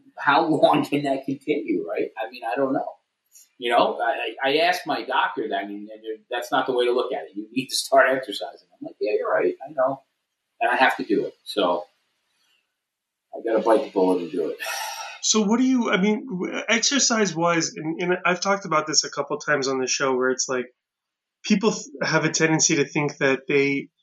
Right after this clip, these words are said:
Speaker 2: that they need to do a certain thing a certain way, or they need to be, like, super passionate about running or whatever. I just kinda fell into it and I love it. I also love riding my bike and hiking. Like, hiking is a really big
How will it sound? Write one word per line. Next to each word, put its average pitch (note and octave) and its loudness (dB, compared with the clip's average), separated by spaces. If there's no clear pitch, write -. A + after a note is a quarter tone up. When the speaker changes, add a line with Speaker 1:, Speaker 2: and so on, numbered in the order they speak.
Speaker 2:
that D#3+ 0
they F3 4
need F3 4
to E3 2
do D#3+ 2
a D3+ 4
certain E3 4
thing D3+ 2
a C3 2
certain C#3+ 2
way, D3 4
or C#3+ 4
they C#3 4
need C#3+ 0
to C#3+ -2
be, D3 -4
like, C#3 2
super D#3+ 2
passionate C#3 2
about B2+ 0
running C3+ 4
or B2+ 2
whatever. B2+ 0
I A#3 0
just - 2
kinda A3 2
fell C#3 0
into D3 2
it C#3 0
and C3+ 0
I C3 2
love C3+ 2
it. B2+ -2
I C#3+ -6
also D3 0
love C3 2
riding C3+ 4
my A#2+ 0
bike F#3 0
and B2+ -4
hiking. D#3+ 0
Like, B2 -4
hiking C#3 -2
is B2+ -2
a A#2+ -2
really B2 2
big B2 0